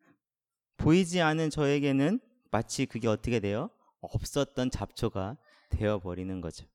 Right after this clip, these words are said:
집에서도 이런 비슷한 일이 종종 일어나요. 집안 곳곳에 어지러져 있는 것들이 제 눈에 들어오는 거죠.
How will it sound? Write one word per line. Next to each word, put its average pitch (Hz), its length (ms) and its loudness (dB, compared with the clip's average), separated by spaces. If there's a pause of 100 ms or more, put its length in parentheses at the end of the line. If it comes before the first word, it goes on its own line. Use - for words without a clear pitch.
(580)
집에서도 180 420 2
이런 151 280 0
비슷한 160 360 -2
일이 135 160 2
종종 123 380 2
일어나요. 107 560 0 (600)
집안 160 340 2
곳곳에 151 540 0
어지러져 135 580 2
있는 123 220 -2
것들이 117 300 -4
제 123 160 -4
눈에 107 240 -4
들어오는 95 500 -4
거죠. 87 300 -8